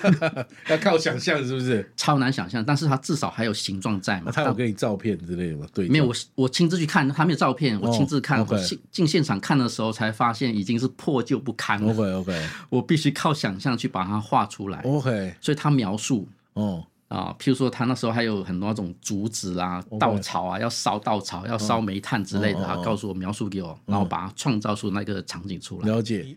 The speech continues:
Speaker 2: 包括他的那个，
Speaker 1: 你画的是
Speaker 2: 他的那个神坛啊，他那个桌坛，
Speaker 1: 嗯。
Speaker 2: 也是都已经是不见了欸，
Speaker 1: 哦。
Speaker 2: 完全不见了。
Speaker 1: <laughs> 所以你画的是他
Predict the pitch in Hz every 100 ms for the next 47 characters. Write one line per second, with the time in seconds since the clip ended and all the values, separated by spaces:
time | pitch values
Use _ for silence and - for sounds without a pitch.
0 | _ - 151 147 156 123 151 135 147 143
1 | 147 139 - - - 143 135 135 139 135
2 | - 110 104 - 85 92 107 120 127 104
3 | 98 123 120 87 92 - - 139 170 190
4 | 185 180 139 160 175 143 135 156 113 82
5 | 76 - 123 127 147 165 143 143 196 123
6 | - - - - - - _ _ - 233
7 | - - - - 165 180 147 214 165 135
8 | 170 156 156